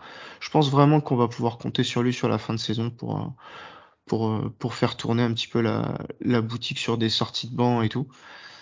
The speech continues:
Euh, et puis ça va influer directement aussi sur les, notre futur recrutement, je pense, des, des agents, des agents qui sont fait buy-, des, des gens qui sont fait buy-out. Donc, euh, à voir pour la suite.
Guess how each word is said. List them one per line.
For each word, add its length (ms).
Euh, 520
et 100
puis 140
ça 160
va 160
influer 260
directement 540
aussi 240
sur 240
les, 360
notre 240
futur 300
recrutement, 480
je 120
pense, 320
des, 280
des 240
agents, 500
des 160
agents 160
qui 120
sont 120
fait 160
buy-, 400
des, 360
des 100
gens 140
qui 100
sont 120
fait 140
buy-out. 540
Donc, 340
euh, 320
à 80
voir 240
pour 160
la 80
suite. 320